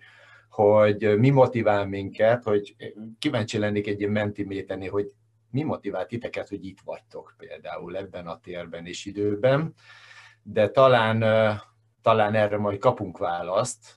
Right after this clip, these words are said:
legalábbis igyekszem. Amit meg fogok osztani veletek, egy prezentációt, az azt a célt szolgálja, hogy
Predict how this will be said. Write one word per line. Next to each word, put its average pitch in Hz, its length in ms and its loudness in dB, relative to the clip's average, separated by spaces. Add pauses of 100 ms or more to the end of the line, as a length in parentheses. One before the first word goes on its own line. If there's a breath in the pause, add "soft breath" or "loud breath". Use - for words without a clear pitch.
legalábbis 92 560 -8
igyekszem. 104 800 -4 (400 soft breath)
Amit 107 260 -4
meg 170 140 2
fogok 117 360 2
osztani 131 420 0
veletek, 107 600 2
egy 90 380 -4 (120)
prezentációt, 107 1200 0 (420 soft breath)
az 110 680 0
azt - 240 0
a 131 60 -2
célt 107 300 0
szolgálja, 101 680 2
hogy 98 580 -4